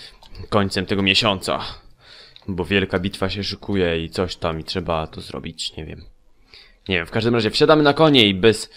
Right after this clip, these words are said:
bez, bez tracenia czasu lecimy. Musimy ich powstrzymać. Bam, bam, bam, bam. Dobra. Wbijamy się tutaj.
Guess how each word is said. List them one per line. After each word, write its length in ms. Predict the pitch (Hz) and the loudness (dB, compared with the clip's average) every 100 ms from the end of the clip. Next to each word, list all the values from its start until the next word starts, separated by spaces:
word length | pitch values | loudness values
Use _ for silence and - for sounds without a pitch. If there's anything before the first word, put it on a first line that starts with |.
| - - _ - | -20 -20 _ -8
bez, 400 | 90 101 101 - | -2 -2 -2 -4
bez 180 | 98 104 | -6 -4
tracenia 400 | - 117 131 123 | 0 2 4 4
czasu 360 | 113 123 120 123 | 6 6 6 2
lecimy. 520 | 117 - 131 104 85 92 | 0 2 4 4 2 -4
Musimy 300 | 101 113 104 | -2 0 0
ich 80 | |
powstrzymać. 720 | 101 104 - 120 107 82 - - _ _ _ - _ _ | -2 -6 -6 -2 0 0 -4 -12 _ _ _ -20 _ _
Bam, 220 | - 76 | -8 -4
bam, 180 | 80 82 | -2 -2
bam, 200 | 82 87 | 0 0
bam. 340 | 101 98 104 104 - _ _ _ _ _ _ _ _ _ _ _ _ _ - | 2 2 2 -4 -12 _ _ _ _ _ _ _ _ _ _ _ _ _ -14
Dobra. 380 | 90 85 - - - _ _ - - _ - - - - _ _ _ _ _ _ _ _ _ - | -10 -10 -10 -14 -20 _ _ -20 -20 _ -12 -8 -10 -10 _ _ _ _ _ _ _ _ _ -20
Wbijamy 640 | 90 82 87 87 80 80 | -18 -14 -6 -2 0 -2
się 120 | - 95 | -6 -8
tutaj. 540 | 101 95 85 87 113 | -6 -4 -2 -2 -8